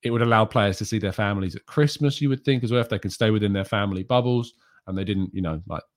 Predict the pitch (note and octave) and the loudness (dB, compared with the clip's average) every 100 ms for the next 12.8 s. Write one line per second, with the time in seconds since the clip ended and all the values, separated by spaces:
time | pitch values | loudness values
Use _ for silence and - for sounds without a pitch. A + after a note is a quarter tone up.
0 | _ - F#2+ G2+ G#2+ A2 G2+ G2 - G2+ | _ -6 -2 0 0 -2 -2 -4 -4 -6
1 | F2+ A2 G#2 - G#2+ G2 G#2+ F#2+ G#2+ A2 | -2 0 0 -2 -6 -6 -6 -6 -2 0
2 | A#2 A#2 - A2 G#2+ A#2+ A#2+ - - B2 | 2 0 -2 -2 0 0 -2 -6 -2 2
3 | B2+ A#2 G#2 G2+ A#2+ C3 C#3+ _ _ _ | 2 2 -2 0 0 0 -2 _ _ _
4 | _ - G#2+ A#2 B2+ - B2+ A2+ - - | _ -4 -2 2 0 2 2 2 2 4
5 | C3+ B2 B2 A#2 G#2+ G2+ _ _ _ _ | 4 4 2 2 0 -2 _ _ _ _
6 | _ - - A2+ - - G2 - _ B2 | _ -10 -4 -4 -6 -8 -10 -12 _ 4
7 | B2 A#2 - _ G#2+ - B2+ A2+ G#2+ B2 | 4 4 -4 _ -8 -2 0 0 0 0
8 | A#2 G#2+ G#2+ G#2 A2 G2 A2+ - - - | 0 -2 -6 -2 -2 -2 -4 -6 -4 2
9 | A#2+ A#2+ A2+ A2+ A2 G#2 G2+ F#2+ _ _ | 4 4 4 4 4 2 0 -4 _ _
10 | _ _ _ _ _ - - D#3 D3 C3+ | _ _ _ _ _ -8 6 10 10 10
11 | A2 G#2+ G#2+ F#2+ - D#2+ - - - - | 6 2 -2 -4 -8 -8 -8 -14 -18 -20
12 | C#3 D#3+ G#2+ G2 - F2 E2+ F#2 | -20 -10 -4 -4 -2 -4 -4 -10